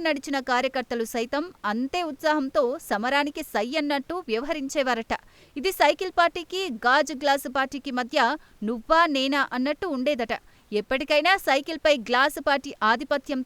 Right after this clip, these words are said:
తప్పదు అనుకున్న పరిస్థితిలో ఉన్న జనసేన సైనికులకు గట్టి షాకే తగిలిందట. జనసేన నేత పీవీఎస్ఎన్ రాజు బహిరంగంగా చేసిన ఒక పనితో జన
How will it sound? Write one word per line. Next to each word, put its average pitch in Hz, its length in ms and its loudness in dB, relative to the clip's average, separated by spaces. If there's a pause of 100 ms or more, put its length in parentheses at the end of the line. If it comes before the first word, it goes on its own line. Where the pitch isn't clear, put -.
తప్పదు 320 380 0 (200)
అనుకున్న 277 320 -2
పరిస్థితిలో 254 720 -2
ఉన్న 220 140 -2
జనసేన 262 560 -4 (100)
సైనికులకు 262 540 -2 (520)
గట్టి 220 400 2
షాకే 339 380 4
తగిలిందట. 277 440 0 (480)
జనసేన 349 480 2
నేత 349 280 6 (120)
పీవీఎస్ఎన్ 320 720 0
రాజు 277 260 2 (180)
బహిరంగంగా 311 580 0 (100)
చేసిన 262 260 -2 (100)
ఒక 220 100 -4 (140)
పనితో 262 480 0 (320)
జన 254 260 4